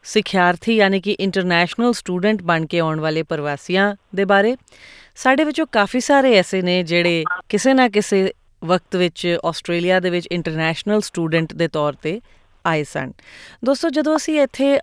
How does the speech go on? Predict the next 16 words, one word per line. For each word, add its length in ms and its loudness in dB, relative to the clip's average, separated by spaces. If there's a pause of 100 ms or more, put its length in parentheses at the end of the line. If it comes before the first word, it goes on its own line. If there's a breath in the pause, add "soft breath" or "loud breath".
ਆਉਂਦੇ 340 2
ਹਾਂ 220 2 (560)
ਇੱਕ 300 0 (160)
ਸਟੂਡੈਂਟ 500 2
ਦੇ 120 4
ਤੌਰ 220 6
'ਤੇ, 280 -2 (340 loud breath)
ਤੇ 160 0
ਬੜੀ 220 4
ਹੀ 140 0
ਮਨ 260 4
ਦੇ 60 2
ਵਿੱਚ 200 0
ਉਲਝਣ 460 0
ਹੁੰਦੀ 400 2
ਹੈ। 280 6